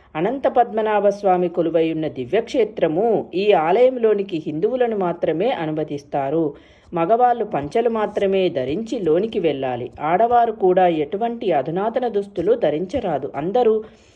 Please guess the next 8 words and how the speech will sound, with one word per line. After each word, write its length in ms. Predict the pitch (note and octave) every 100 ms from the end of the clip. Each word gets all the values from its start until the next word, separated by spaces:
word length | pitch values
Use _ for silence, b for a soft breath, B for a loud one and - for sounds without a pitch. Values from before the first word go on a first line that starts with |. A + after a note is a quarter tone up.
| B _
సాంప్రదాయ 640 | F#3 D#3+ F#3+ C4 B3+ B3+ A#3+
వస్త్రాలలోనే 880 | G#3+ G3+ G3+ F#3 F3 E3+ E3 E3+ C4+
ప్రవేశించాలి. 1080 | C4 D#3 E3+ F3+ D#3+ B2+ D3 C3 D3+ C#3 -
ఈ 120 | E3+
మధ్యనే 460 | A3+ A#3+ A#3+ A3+ A3
ఈ 200 | G3 F3+
దేవాలయంలోని 880 | D3 D3+ F3 A3+ A3+ G#3+ G3+ F#3+ E3+
నేలమాలిగలలో 1040 | C#3+ D#3 G#3 G#3 G3 F#3 F3 F3 G#3+ F3